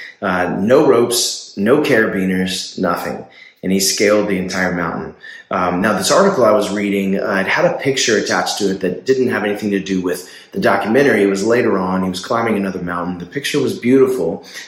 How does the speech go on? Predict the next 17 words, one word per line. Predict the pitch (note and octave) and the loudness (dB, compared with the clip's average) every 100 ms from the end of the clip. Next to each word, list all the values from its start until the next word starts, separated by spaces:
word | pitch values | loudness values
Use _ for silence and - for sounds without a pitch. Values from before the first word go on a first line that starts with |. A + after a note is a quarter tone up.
| - | -4
um, | G2 F#2 F#2 | 0 0 0
in | G2 | 0
a | G2 | 0
lot | G2 F#2+ | 0 -2
of | F2 | -6
regards. | E2 F2+ F#2 G2+ - | -2 0 2 0 -2
The | F2+ E2+ - | -4 -4 -2
background | G#2+ G#2 - - - A2 G#2 G2+ | 0 0 -2 -12 -6 -2 0 0
was | G2 | -2
beautiful. | F#2+ G#2+ G2+ G2+ G#2 G2 F#2+ - - | 0 0 0 -2 0 0 -2 -8 -14
The | F2 | -8
mountain | E2+ G#2 G#2+ G2+ G2+ | -2 0 0 0 0
he | |
was | G2+ F#2+ | 0 -2
climbing | - G2+ F#2+ F#2 | -2 0 0 0
was | F2+ | -2
beautiful. | F#2 F2 F2 F2+ E2+ | -4 -4 -6 -10 -10